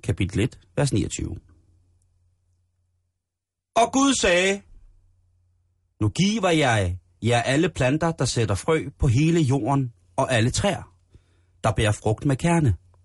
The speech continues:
Dem skal I have til føde. Og til alle de vilde dyr, og til alle himlens fugle, ja, til alt levende, der rører sig på jorden,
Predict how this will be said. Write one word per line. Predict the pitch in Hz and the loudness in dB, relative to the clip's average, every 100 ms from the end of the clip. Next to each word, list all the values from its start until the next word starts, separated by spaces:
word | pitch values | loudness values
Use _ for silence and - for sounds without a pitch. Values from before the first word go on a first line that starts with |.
| _ _ _ _ _ - | _ _ _ _ _ -6
Dem | 113 110 | 0 0
skal | - 117 | 2 0
I | 110 | 2
have | 110 117 | 2 2
til | - | 0
føde. | 123 139 160 170 92 - _ _ _ _ _ _ _ _ _ _ _ _ _ _ _ _ _ _ | -2 0 2 2 0 -6 _ _ _ _ _ _ _ _ _ _ _ _ _ _ _ _ _ _
Og | 170 165 | -4 -2
til | 226 | -2
alle | 220 196 240 | 2 2 0
de | 214 151 | -2 0
vilde | 170 180 | 2 0
dyr, | - 156 - 127 _ _ | 0 0 -2 -10 _ _
og | - 113 | -4 -2
til | 127 | 0
alle | 110 123 | 0 2
himlens | 117 117 131 113 | 2 2 2 -2
fugle, | - 120 151 160 - _ _ _ _ _ | 0 0 0 -2 -6 _ _ _ _ _
ja, | 135 151 196 | -2 0 0
til | - | 0
alt | 220 135 | 0 0
levende, | 131 160 196 | 0 2 2
der | 170 135 | 0 0
rører | 120 147 | 2 2
sig | 165 147 | 0 -2
på | 123 | 0
jorden, | 151 165 156 | 0 2 0